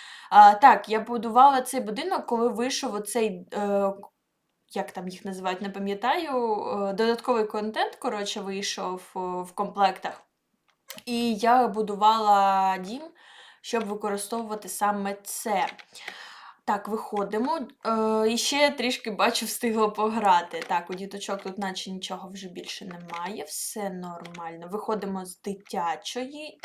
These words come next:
і заходимо отут. У нас дуже прикольна кімната. <laughs> Це, це вихід на садочок.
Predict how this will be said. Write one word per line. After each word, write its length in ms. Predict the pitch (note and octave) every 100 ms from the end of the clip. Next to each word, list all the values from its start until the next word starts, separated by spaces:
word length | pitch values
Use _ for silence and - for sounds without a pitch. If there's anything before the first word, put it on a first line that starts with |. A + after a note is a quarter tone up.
| G#3+
і 360 | A#3 B3+ C4 C4+ - - - -
заходимо 760 | G3 G3 - B3 A#3 A3 G#3 -
отут. 640 | G3+ G3+ - A3+ D4+ -
У 220 | A3+ G#3+
нас 280 | G#3 G#3+ G#3+
дуже 240 | G3 G3+ G3
прикольна 480 | G3+ G3 F#3+ F#3+
кімната. 1400 | F#3+ - G3 F#3+ _ _ _ - F#3+ F#3 F#3 F#3 B3 D4 D#4 - -
<laughs> 300 | A#3+ A#3 D4
Це, 400 | - - B3 G#3 - - - -
це 180 | - A#3
вихід 440 | G#3 A3 A3+ G#3+
на 420 | G3 G3 G3+ G3+ G3+
садочок. 500 | - G3 F3 D#3